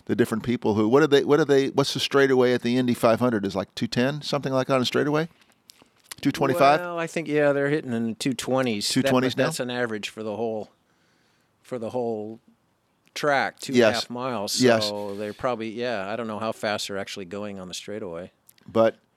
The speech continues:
Speaker 1: not three sixty, not, not three eleven,
Speaker 2: Not, not,
Speaker 1: not three,
Speaker 2: not three sixteen.
Speaker 1: not three sixteen.
Speaker 2: It was actually, what, three, three oh one and a three thirty-one or something was the s-,
Speaker 1: Yeah.
Speaker 2: speeds.
Speaker 1: It got up to three thirty-one, so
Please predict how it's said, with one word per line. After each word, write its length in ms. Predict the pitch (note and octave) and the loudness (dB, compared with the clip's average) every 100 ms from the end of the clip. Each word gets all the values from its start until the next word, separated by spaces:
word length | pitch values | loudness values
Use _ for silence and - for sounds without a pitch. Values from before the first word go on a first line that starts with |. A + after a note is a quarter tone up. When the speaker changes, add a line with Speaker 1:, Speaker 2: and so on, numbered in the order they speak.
| _ _ _ | _ _ _
Speaker 1:
not 300 | C#3+ C#3 C#3 | 2 2 2
three 220 | - C3+ C3 | 2 0 2
sixty, 460 | C3 B2 - A#2+ | 0 0 -4 -2
not, 260 | A2 C3 G2+ | 2 2 4
not 200 | C3 C3+ | 2 2
three 180 | A#2+ A#2+ | 2 2
eleven, 320 | A2+ A2+ F#2 - | 4 4 2 -4
Speaker 2:
Not, 60 | |
not, 80 | B2+ | -2
Speaker 1:
not 120 | A#2 - | -2 -2
three, 180 | G2+ | -8
Speaker 2:
not 160 | C3 B2+ | -6 -6
three 180 | - A#2+ | -4 -4
sixteen. 400 | - A2+ - A2+ | -4 -6 -4 -2
Speaker 1:
not 120 | A2 | -2
three 120 | A2+ A2 | -4 -4
sixteen. 420 | - - A2+ G#2+ | -8 -8 -4 -2
Speaker 2:
It 60 | |
was 100 | B2+ | 0
actually, 320 | D3+ D#3+ C#3 A#2 | 2 2 -2 -2
what, 180 | A#2 | -4
three, 540 | - C#3+ C#3+ C#3 C3 A2 - _ | -6 -4 -2 -2 -6 -8 -16 _
three 280 | - E3 E3+ | -8 -2 2
oh 100 | D3+ | 4
one 300 | B2+ C3 C#3+ | 4 2 0
and 120 | C3+ A2+ | -4 -6
a 80 | G2 | -8
three 560 | - B2+ C3 C3 B2 | -12 -8 -6 -6 -8
thirty-one 720 | G#2+ - - D#3 C3 G2+ G2+ F#2+ | -10 -6 -2 0 -2 -4 -8 -8
or 80 | |
something 360 | - A2 - G2+ | -8 -8 -10 -12
was 200 | G2 E2+ | -12 -12
the 160 | F2+ F#2 | -14 -14
s-, 120 | - | 0
Speaker 1:
Yeah. 260 | C3+ B2+ G#2+ | 4 4 2
Speaker 2:
speeds. 520 | - A#2 G#2 G2 - | -4 -10 -10 -10 -8
Speaker 1:
It 100 | A2 | -4
got 200 | A#2 G#2+ | -2 -2
up 160 | G#2 - | -4 -4
to 100 | A2+ | -4
three 200 | A#2+ A#2 | -2 -2
thirty-one, 640 | A#2+ A2+ G#2+ G#2+ G#2+ G#2 | 0 0 0 -2 -2 -4
so 260 | - G2 | -4 -4